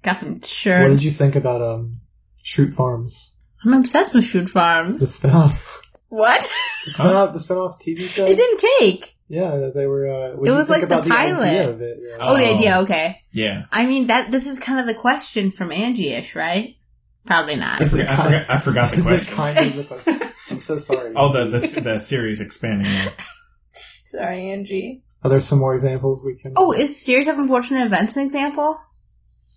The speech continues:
Speaker 1: From the books to the T V show is a totally different
Speaker 3: Yeah. Uh, yeah,
Speaker 2: Hey,
Speaker 3: in a
Speaker 2: don't
Speaker 3: way,
Speaker 2: forget
Speaker 3: yeah.
Speaker 2: it, don't forget about the movie.
Speaker 1: I'm obsessed with the movie. You don't understand. The movie's my fa-, oh, you didn't,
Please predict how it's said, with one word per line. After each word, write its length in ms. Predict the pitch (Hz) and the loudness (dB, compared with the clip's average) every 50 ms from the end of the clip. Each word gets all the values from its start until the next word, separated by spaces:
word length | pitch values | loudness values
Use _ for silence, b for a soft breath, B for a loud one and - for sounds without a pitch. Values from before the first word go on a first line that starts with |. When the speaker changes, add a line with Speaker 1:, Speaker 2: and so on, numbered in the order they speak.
| - | -8
Speaker 1:
From 160 | - - 240 233 | -2 2 2 2
the 60 | 220 | 4
books 300 | 196 196 202 220 226 - - | 4 2 2 2 2 -2 -2
to 120 | - 240 | 0 2
the 80 | 220 214 | 0 0
T 160 | 214 220 208 | 0 2 2
V 140 | 190 190 202 | 4 4 4
show 240 | - - 240 226 | 2 2 2 2
is 80 | 226 214 | 2 2
a 80 | 190 190 | 0 0
totally 300 | 185 - 202 190 185 180 | 0 0 2 2 2 2
different 440 | 175 190 190 - 196 175 156 147 - - _ _ _ _ _ _ _ - | 2 0 2 2 2 2 2 0 -4 -8 _ _ _ _ _ _ _ 0
Speaker 3:
Yeah. 240 | 427 427 349 - - _ _ - | 0 0 0 -4 -10 _ _ -12
Uh, 200 | 330 339 359 330 294 | -12 -10 -10 -10 -8
yeah, 200 | 240 208 165 135 | -6 -4 -2 -2
Speaker 2:
Hey, 60 | 127 | 0
Speaker 3:
in 60 | 127 | 2
a 40 | 135 | 4
Speaker 2:
don't 140 | 139 147 147 | 4 4 6
Speaker 3:
way, 80 | - | 6
Speaker 2:
forget 200 | 139 - 160 160 | 6 4 6 6
Speaker 3:
yeah. 60 | 160 - | 4 4
Speaker 2:
it, 40 | - | 2
don't 160 | - 135 139 | 0 -4 -4
forget 160 | 190 175 160 | -2 -2 -2
about 160 | 156 160 147 | -2 -4 -4
the 60 | 139 127 | -4 -4
movie. 400 | 127 151 170 147 117 - - _ _ _ _ _ _ _ | -4 -2 -2 -4 -4 -8 -10 _ _ _ _ _ _ _
Speaker 1:
I'm 160 | - 220 247 294 | 2 4 4 4
obsessed 400 | 349 330 - - 240 254 254 247 | 2 2 0 0 0 0 0 -2
with 100 | 226 - | -2 -2
the 80 | 202 | -2
movie. 280 | 180 170 165 156 151 156 | -2 -2 -4 -6 -6 -4
You 100 | 170 175 | -2 -2
don't 80 | 196 | 0
understand. 420 | 202 190 202 196 196 - 160 156 165 | 0 -2 -2 -4 -4 -6 -6 -6 -6
The 60 | 165 | -8
movie's 240 | 175 170 180 233 240 | -4 -2 -2 0 0
my 140 | 240 214 214 | 0 -2 -2
fa-, 200 | - 240 - - _ - | -4 -8 -12 -10 _ 0
oh, 60 | 269 320 | 2 2
you 140 | 285 262 | 2 2
didn't, 200 | 285 294 254 - | 2 0 0 -2